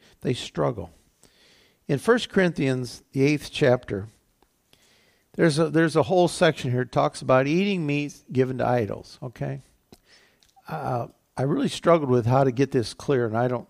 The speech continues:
I don't know how clear I'm gonna get this, but, you know, the church, the, the people weren't supposed to eat meat given to idols, okay? So in the early church, when people came to Christ, some people knew this and some people didn't.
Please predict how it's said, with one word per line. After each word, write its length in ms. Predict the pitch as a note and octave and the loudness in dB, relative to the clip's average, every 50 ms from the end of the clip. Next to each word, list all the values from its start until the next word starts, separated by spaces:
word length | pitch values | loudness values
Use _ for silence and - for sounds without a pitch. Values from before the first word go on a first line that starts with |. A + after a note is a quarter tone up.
| _ - | _ -16
I 120 | - - | -12 -10
don't 140 | D#3 D#3 B2+ | -8 -8 -6
know 100 | B2 A2+ | -6 -4
how 160 | - C3 A#2 | -2 -4 -4
clear 300 | - - - - D3 B2 | -4 -6 -6 -4 -4 -2
I'm 120 | A#2 A2+ A2 | -4 -4 -6
gonna 160 | G#2+ A2+ A#2 | -8 -10 -8
get 240 | A2 A2 A2 - - | -8 -8 -8 -8 -8
this, 220 | G#2+ F#2+ A2+ - | -10 -10 -10 -10
but, 280 | - - A#2 A#2 B2+ _ _ _ - - - _ _ _ _ - | -8 -6 -6 -6 -6 _ _ _ -20 -20 -20 _ _ _ _ -6
you 100 | C#3 C3 | -4 -2
know, 280 | C3+ C#3 D3+ D#3 D#3+ - _ _ _ _ _ _ - - _ _ _ _ _ _ _ _ _ _ _ _ _ _ _ _ _ _ _ _ _ _ | 0 0 0 -2 -4 -8 _ _ _ _ _ _ -20 -20 _ _ _ _ _ _ _ _ _ _ _ _ _ _ _ _ _ _ _ _ _ _
the 100 | - C#3+ | -2 -2
church, 320 | C#3 - G3 G#3 A3 - - D3 - - _ - | 0 4 4 4 4 2 -2 -8 -8 -10 _ -10
the, 160 | C3+ C3+ D#3 | -8 -8 -6
the 160 | - - D3 | -6 -6 -2
people 300 | - F#3 G3+ G#3+ - G#3+ | 0 0 0 0 0 0
weren't 260 | D#3+ D#3 F#3+ G#3+ G#3 | 0 0 0 0 -4
supposed 320 | - - - F3 E3 D#3 - | -6 -2 0 0 0 0 0
to 60 | D#3+ | -2
eat 160 | D#3 D#3 - | -2 -2 -2
meat 440 | C3+ C3 C3+ D3 C#3 - _ _ - | -4 -4 -4 -4 -6 -10 _ _ -4
given 280 | B2 C3 B2+ C3+ C3+ | -2 -2 0 0 0
to 80 | B2+ B2 | 0 0
idols, 500 | A#2 B2 A#2 G2+ F#2+ - - - - _ _ _ _ - | 0 0 0 -2 -6 -10 -18 -20 -20 _ _ _ _ -12
okay? 360 | A#2 - - B2 B2 C3+ C#3 - _ _ _ _ _ _ _ _ _ _ _ _ _ _ _ _ _ _ _ _ _ _ _ _ _ _ - - - _ _ _ _ _ | -10 -6 -4 -4 -4 -6 -8 -14 _ _ _ _ _ _ _ _ _ _ _ _ _ _ _ _ _ _ _ _ _ _ _ _ _ _ -20 -20 -20 _ _ _ _ _
So 160 | - - E3 F3+ | -4 2 4 4
in 80 | G3+ | 4
the 120 | G3 F3 F#3 | 6 4 4
early 260 | A#3 C#4 D#4 D4+ A#3+ | 4 4 4 2 2
church, 340 | - - - D#3+ E3 - - | 0 0 0 0 0 0 0
when 140 | D#3+ C#3+ | -2 -2
people 300 | - E3 E3 E3 - D#3 | 0 0 -2 -2 -2 -4
came 240 | D3 - D#3+ D3+ D3 | -4 -2 -2 -2 -2
to 60 | C3 | -4
Christ, 420 | B2 - - F#3+ F#3 F3 C#3+ - - | -6 -4 -2 -2 0 0 -2 -4 -6
some 260 | - - A3 D4 D4+ | -6 -4 -4 -4 -2
people 320 | - A3+ A3 - - F3+ | -2 -2 -2 -2 -2 -4
knew 200 | D3+ D3 D3+ D3 | -2 -2 -2 -2
this 240 | C#3+ C#3+ D#3+ D#3+ - | 0 0 -2 -2 -4
and 80 | D#3 C3 | -8 -10
some 220 | - - C#3 C3+ | -8 -8 -8 -6
people 300 | - - C3+ B2 - A#2+ | -4 -4 -6 -4 -6 -8
didn't. 400 | G#2+ G#2+ C3 C3+ B2+ - E2+ - | -4 -4 -4 -4 -4 -6 -14 -20